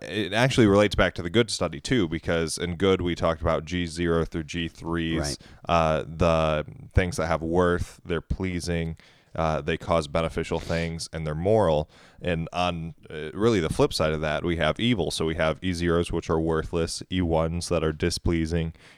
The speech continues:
Speaker 1: E twos, which are detrimental or harmful, and then E threes that are immoral. And then
Speaker 2: Mm-hmm.
Speaker 1: we also define sin, and we define that as a two-part definition. Primarily, it's a turning away from God and his beneficial things, and secondarily, turning to something else.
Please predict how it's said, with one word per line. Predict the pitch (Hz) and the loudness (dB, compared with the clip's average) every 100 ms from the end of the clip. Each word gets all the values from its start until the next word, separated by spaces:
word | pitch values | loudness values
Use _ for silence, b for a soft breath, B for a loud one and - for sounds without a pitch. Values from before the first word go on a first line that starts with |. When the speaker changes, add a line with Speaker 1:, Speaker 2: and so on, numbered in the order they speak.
| B | B
Speaker 1:
E | 92 | -6
twos, | 82 - 90 87 87 85 - | -4 0 4 6 4 2 -4
which | 87 85 | -2 0
are | 87 82 | 2 0
detrimental | 82 87 - 85 82 78 85 | 2 0 0 0 0 0 2
or | 76 73 | 2 2
harmful, | 82 80 80 87 85 B B B | 0 0 0 0 0 B B B
and | 90 | -2
then | 87 80 | -2 0
E | 90 | -4
threes | 80 104 104 98 - | -2 0 2 0 0
that | 80 | 0
are | 78 | 2
immoral. | 76 87 101 69 - - - 78 | 0 2 2 2 -2 -12 -16 -8
And | 82 90 | -4 0
then | 90 | 0
Speaker 2:
Mm-hmm. | |
Speaker 1:
we | 87 | 2
also | 98 110 113 | 2 2 0
define | 95 - 80 - | -2 0 -2 -2
sin, | - 139 113 90 87 - | 0 2 2 0 -4 -6
and | 87 | -4
we | 90 | -4
define | 87 90 87 | -2 -4 -2
that | 87 78 | -2 0
as | 78 76 | -2 -4
a | |
two-part | - 107 - - - | -2 -2 2 0 0
definition. | 78 - 78 73 82 76 - B B - | -2 -2 -6 -4 -6 -6 -8 B B -2
Primarily, | 92 87 104 139 123 87 | 0 2 4 4 4 4
it's | 78 87 | 2 0
a | |
turning | - 92 87 82 | 0 0 0 2
away | 85 117 | 4 2
from | 123 92 | 0 -4
God | 80 76 76 | 0 0 0
and | 78 78 | -2 -6
his | 82 80 | -6 -4
beneficial | 76 73 76 - 78 | -4 -4 -8 -8 -8
things, | 82 78 78 - b b - | -6 -4 -6 -10 b b -10
and | 80 | -2
secondarily, | 90 87 82 92 95 90 78 | -2 0 0 2 4 4 0
turning | - 82 73 | 0 -2 -2
to | - - 90 | -4 -4 -4
something | - 76 73 73 | -4 -6 -6 -4
else. | 73 - - - | -4 -6 -10 -10